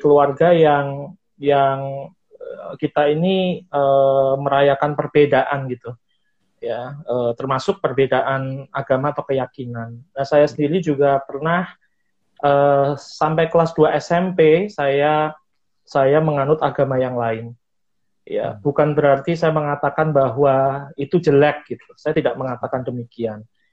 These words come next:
Speaker 1: Tetapi, eh, di, pada masa-masa itu saya mengalami tadi situasi galau tadi.
Speaker 2: Hmm.
Speaker 1: Ya, karena ada beberapa pertanyaan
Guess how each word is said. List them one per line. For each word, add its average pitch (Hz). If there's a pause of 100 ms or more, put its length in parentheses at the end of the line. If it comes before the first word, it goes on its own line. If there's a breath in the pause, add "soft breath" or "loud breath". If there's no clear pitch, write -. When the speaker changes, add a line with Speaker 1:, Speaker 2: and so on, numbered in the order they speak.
(220)
Speaker 1:
Tetapi, 151 (360)
eh, 147 (160)
di, 147 (1000)
pada 139
masa-masa 147
itu 185
saya 180
mengalami 160
tadi 196
situasi 160
galau 139
tadi. 143 (720)
Speaker 2:
Hmm. 107
Speaker 1:
Ya, -
karena 170
ada 147
beberapa 147
pertanyaan 151